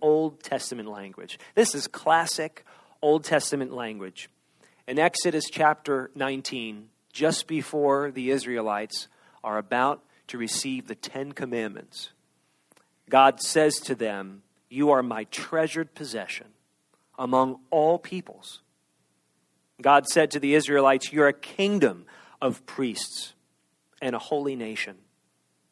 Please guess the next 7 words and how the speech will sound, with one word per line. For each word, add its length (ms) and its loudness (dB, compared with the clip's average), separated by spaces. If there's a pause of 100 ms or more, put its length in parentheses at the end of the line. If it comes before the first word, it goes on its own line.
(320)
The 80 -4
prophet 400 4
Isaiah 580 4
in 200 -10
Isaiah 440 2
forty-three, 840 -4 (320)
uh, 220 -10